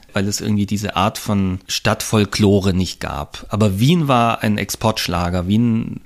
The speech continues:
im, im Film, in der Operette, im, in der Literatur, also als Genre, es war bekannt und es gab eine sehr große Nachfrage in den U S A nach, nach Wiener Atmosphäre. Und damit konnte man schon irgendwie durchkommen. Also viele,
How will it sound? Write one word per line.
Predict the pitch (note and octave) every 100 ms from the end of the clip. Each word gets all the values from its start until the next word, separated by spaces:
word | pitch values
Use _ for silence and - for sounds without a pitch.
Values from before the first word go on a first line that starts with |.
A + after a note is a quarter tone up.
| -
im, | - A2 A2+ - -
im | B2
Film, | B2+ - G2 G2+ G2+ G2+
in | A2 C3
der | C3
Operette, | - A#2+ G#2+ - G2 - A2
im, | - A2+ A2 G#2+ G#2+ - _ -
in | - A2
der | G#2+
Literatur, | G#2+ - A2 - - A2 A2 G#2+ - - -
also | G#2+ A2
als | - A2 -
Genre, | F#2+ A#2 C3 A2+
es | -
war | A2 A2 -
bekannt | G#2+ - G2 C3 C#3
und | - A2+ A2 A2+ -
es | - -
gab | G#2 -
eine | G2+ G#2 G2 -
sehr | - C3
große | B2 C#3+ C3
Nachfrage | G#2+ G2 C#3+ - G#2+ G2+ G#2
in | G#2
den | G2+
U | G#2+
S | G#2 -
A | F2+ G2 B2+ - -
nach, | G#2 - - - - - - -
nach | G#2 G2+ G2+
Wiener | G2+ A2 B2 A2 G#2+ G2+
Atmosphäre. | G2+ - A2 - - G2 D3 G#2 F2+ -
Und | - G#2
damit | G2 A#2+ -
konnte | A#2+ A#2+
man | B2 A#2
schon | - C3+
irgendwie | C#3 A#2 A#2+ A2+ G#2+
durchkommen. | G#2+ B2 - F2 F2 F2+
Also | G2+ G#2+
viele, | F#2+ A2+ A2+ G#2+ G2+ G2+ F#2+